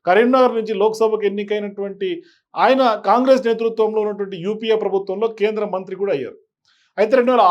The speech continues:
ఆరు, రెండు వేల ఎనిమిదిలో జరిగినటువంటి ఉప ఎన్నికల్లో ఆయన అదే స్థానాన్ని నిలబెట్టుకున్నారు. రెండు వేల తొమ్మిదిలో కేసీఆర్ మహబూబ్నగర్ నుంచి లోక్సభకు ఎన్నికయ్యారు. ఈ కాలంలోనే తెలంగాణ రాష్ట్ర లక్ష్యాన్ని సాధించడంలో కొంత విజయం సాధించారు కేసీఆర్ అని చెప్పాల్సినటువంటి అవసరం ఉంది. So ఇక రెండు వేల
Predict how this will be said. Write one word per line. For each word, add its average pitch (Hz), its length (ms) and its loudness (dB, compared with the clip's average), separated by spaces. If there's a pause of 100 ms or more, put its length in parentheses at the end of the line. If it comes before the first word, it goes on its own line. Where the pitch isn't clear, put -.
(100)
ఆరు, 262 200 6
రెండు 240 140 4
వేల 220 140 4
ఎనిమిదిలో 220 280 2
జరిగినటువంటి 202 420 -4
ఉప 175 200 -2
ఎన్నికల్లో 202 400 -4
ఆయన 196 240 -4
అదే 214 220 4
స్థానాన్ని 202 360 -4
నిలబెట్టుకున్నారు. 196 640 -4 (380)
రెండు 185 140 0
వేల 226 180 4
తొమ్మిదిలో 226 340 0 (100)
కేసీఆర్ 220 420 2 (100)
మహబూబ్నగర్ 214 500 2
నుంచి 208 240 -10 (400)
లోక్సభకు 208 480 2
ఎన్నికయ్యారు. 214 500 -2 (460)
ఈ 220 160 0 (140)
కాలంలోనే 247 600 4 (440)
తెలంగాణ 240 540 2 (140)
రాష్ట్ర 208 360 0
లక్ష్యాన్ని 214 440 -2
సాధించడంలో 190 580 0 (380)
కొంత 185 160 -4 (120)
విజయం 208 280 -2 (100)
సాధించారు 208 600 0
కేసీఆర్ 185 420 -4
అని 180 100 -16
చెప్పాల్సినటువంటి 151 600 -10
అవసరం 143 300 -14
ఉంది. - 120 -18 (440)
So 262 140 6
ఇక 277 140 4
రెండు 226 140 2
వేల 262 120 6